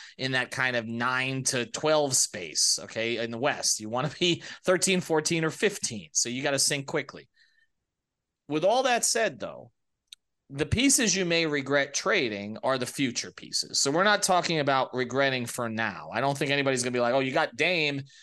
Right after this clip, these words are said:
You really could use Duncan's shooting right now, or you really could use Lowry's brain." Okay. Or you really, nobody's gonna be saying any of that stuff.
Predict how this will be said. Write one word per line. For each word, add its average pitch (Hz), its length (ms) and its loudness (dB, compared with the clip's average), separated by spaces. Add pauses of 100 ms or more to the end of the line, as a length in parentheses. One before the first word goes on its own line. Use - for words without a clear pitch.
(120)
You 120 100 -4
really 202 160 4
could 156 180 -2
use 202 300 0
Duncan's 165 440 -2
shooting 160 440 0
right 95 240 -12
now, 95 280 -4
or 147 80 2
you 123 120 0
really 214 220 2
could 165 160 -2
use 175 280 0
Lowry's 160 440 2
brain." 120 560 -2
Okay. 110 260 -4
Or 131 60 2
you 139 120 0
really, 160 180 2 (200)
nobody's 247 260 2
gonna 175 120 -2
be 139 80 0
saying 113 280 -2
any 92 140 -12
of 82 80 -16
that 80 180 -12
stuff. 123 300 0